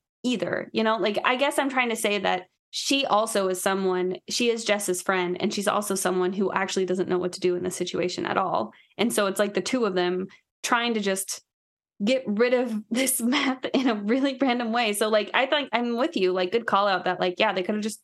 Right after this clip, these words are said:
put it in the trash. They could have just, like, thrown it out the window, even at the beginning. They could have done anything else. And I just think the, the two of them together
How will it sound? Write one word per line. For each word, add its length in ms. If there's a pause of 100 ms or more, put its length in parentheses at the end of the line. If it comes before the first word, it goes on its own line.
(100)
put 120
it 40
in 60
the 60
trash. 380
They 100
could 140
have 100
just, 220
like, 260 (420)
thrown 180
it 80
out 120
the 60
window, 280
even 200
at 120
the 60
beginning. 360
They 100
could 140
have 80
done 180
anything 320
else. 340
And 320 (1040)
I 120
just 160
think 200
the, 200
the 140
two 200
of 60
them 160
together 600